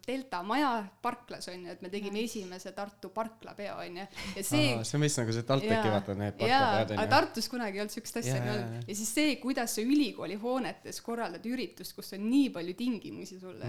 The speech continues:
Speaker 1: et
Speaker 3: Mhm.
Speaker 1: see oli hoopis nagu uus kogemus, aga üks kõige ägedamaid pidusid, mis me oleme teinud ja kõik, äh, külastajad ikka veel meenutavad, et kurat, teil oli see äge networking pidu, et kas tuleb jälle. <laughs> Et
Speaker 3: Ahah.
Speaker 1: selles mõttes on hästi äge, et me kuidagi nihutame neid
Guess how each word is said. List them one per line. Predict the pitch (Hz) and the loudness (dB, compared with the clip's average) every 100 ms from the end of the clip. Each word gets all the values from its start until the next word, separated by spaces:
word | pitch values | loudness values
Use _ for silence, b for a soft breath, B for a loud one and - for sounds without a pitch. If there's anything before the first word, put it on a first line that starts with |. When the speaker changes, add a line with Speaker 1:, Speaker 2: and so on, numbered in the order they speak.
| 120 | -2
Speaker 1:
et | 120 | -2
Speaker 3:
Mhm. | 123 | -2
Speaker 1:
see | 220 | -2
oli | 208 | -2
hoopis | 180 208 202 196 | -4 -6 -8 -10
nagu | 185 180 185 | -10 -10 -8
uus | 214 - | -8 -8
kogemus, | 208 185 185 185 | -10 -10 -10 -10
aga | 180 190 B B | -8 -10 B B
üks | 220 202 | -10 -6
kõige | 226 226 | -2 0
ägedamaid | 262 226 190 185 190 | 2 0 -4 -6 -8
pidusid, | 190 226 185 185 | -6 -6 -6 -6
mis | 170 190 | -8 -10
me | 180 | -10
oleme | 175 180 | -8 -6
teinud | 202 190 | -8 -8
ja | - | -10
kõik, | 175 196 - - | -10 -10 -12 -12
äh, | 175 180 | -8 -8
külastajad | 226 208 190 - 151 | -6 -6 -8 -10 -10
ikka | 202 - | -12 -10
veel | 190 | -8
meenutavad, | 196 196 180 175 165 | -6 -6 -8 -10 -12
et | 165 | -12
kurat, | - 220 180 | -10 -10 -10
teil | 196 185 | -14 -10
oli | 185 | -10
see | 196 196 | -8 -8
äge | 202 196 202 B B | -6 -6 -8 B B
networking | 214 214 - 208 208 202 | -8 -6 -8 -8 -10 -4
pidu, | 180 196 | -2 -2
et | 185 | -6
kas | - 208 | -8 -8
tuleb | - 233 208 | -4 -2 0
jälle. | 233 233 | 0 2
<laughs> | 214 330 254 - - | 4 4 2 -6 -8
Et | - 220 | -2 4
Speaker 3:
Ahah. | |
Speaker 1:
selles | 285 294 | 4 4
mõttes | 254 - | 2 -2
on | 220 | 0
hästi | 226 269 254 | 0 0 -2
äge, | 247 190 | -2 -4
et | - | -6
me | |
kuidagi | 190 190 190 190 190 | -8 -6 -6 -6 -2
nihutame | 233 285 214 - 175 175 | 4 4 2 -6 -8 -6
neid | 180 | -8